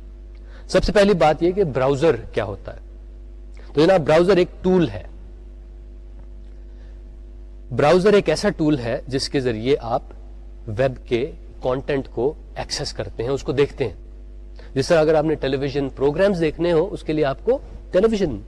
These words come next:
کی ضرورت پڑتی ہے۔ اسی طرح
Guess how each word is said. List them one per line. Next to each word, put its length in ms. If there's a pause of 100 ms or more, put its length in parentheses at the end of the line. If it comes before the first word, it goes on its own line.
(1800)
کی 80
ضرورت 320
پڑتی 260
ہے۔ 300 (200)
اسی 180
طرح 240